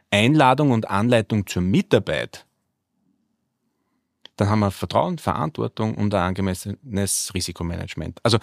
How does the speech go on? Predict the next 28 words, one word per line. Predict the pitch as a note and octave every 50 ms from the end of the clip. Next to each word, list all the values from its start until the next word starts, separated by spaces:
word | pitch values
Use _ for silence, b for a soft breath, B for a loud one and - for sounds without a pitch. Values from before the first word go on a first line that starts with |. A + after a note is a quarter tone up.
| B B B B B
das | - A2 -
ist | - - -
für | - A#2+ A#2
mich | A#2+ C3+ D3+ - - - -
das, | - A2 - - - b b b b b b _
also | C3+ B2 A#2+ - b b b b b -
ganz | B2 C#3+ F3+ F#3 -
viel | - - F3+ F#3+ F3
von | - E3 C#3+ B2+
dem, | A#2 A2+ B2+ E3 E3+
was | C#3+ C3+ - - -
irgendwo | D#3+ E3+ G#3 F#3+ F3+ D#3 C3+ C3+ D3 D#3
in | D#3 D3+ C#3+
mir | D3 D#3 D3
schon | - C#3+ B2+
schlummert | - B2 B2 C#3 E3 E3+ D#3+ C#3+
und | C3+ C3
was | C3 B2+
ich | C3+ -
immer | C#3+ E3 F#3 F3 D3+ D3
wieder | C#3 C3
irgendwo | A#2 B2+ C#3 C#3+ D3 C3+ B2+ A#2+ A#2
erzähle, | A#2 A2 - - G2 G#2 B2+ C3+
wird | B2+ A#2+ A2+
jetzt | A2+ A2 - -
durch | C3+ A2+
das | - B2+ - -
Gespräch | - A#2+ A2 - - - - F#2 G2 A#2